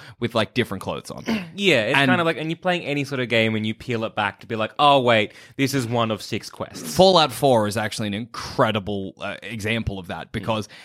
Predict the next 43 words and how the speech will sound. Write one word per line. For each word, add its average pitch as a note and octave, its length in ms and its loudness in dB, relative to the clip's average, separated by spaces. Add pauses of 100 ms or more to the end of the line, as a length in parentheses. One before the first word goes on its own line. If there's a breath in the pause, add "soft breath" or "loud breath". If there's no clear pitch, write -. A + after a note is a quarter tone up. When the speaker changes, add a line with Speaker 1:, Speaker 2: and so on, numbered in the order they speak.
(180 loud breath)
Speaker 1:
at C3 80 2
a B2+ 60 2
certain D#3+ 320 2
point, C3 320 0
you're B2+ 80 0
like, A#2+ 240 0
"Oh, D3 160 4 (160)
every D3 360 6
single A3 420 6
mission G#2+ 500 -4 (280 loud breath)
is D3 200 4
go C#3+ 240 6
to D3+ 200 0
location B2 840 0 (440)
and A#2 260 -4
kill A#2 240 -2
the G2+ 140 -8
people A2+ 400 -2
there," F2+ 340 -10
Speaker 2:
Mm. - 60 -6
Speaker 1:
or C#3 260 8
go C3+ 200 2
to B2+ 100 0
location, A2+ 580 -2 (180 soft breath)
sometimes A2 600 -6
kill C#3 220 2
the A2+ 80 0
people A2 280 2
there, G2+ 160 2
collect - 540 -2
a F#2+ 80 -2
thing. - 320 -8 (200 soft breath)
Speaker 2:
Yeah. C3+ 300 0
Speaker 1:
That C3+ 220 4
is B2 300 4
the B2 120 2
long A#2 280 6
and A2 100 0
short G#2+ 260 -2
of F2+ 100 -8
it. - 60 -10
Nothing G#2+ 300 -4
is A2+ 180 -6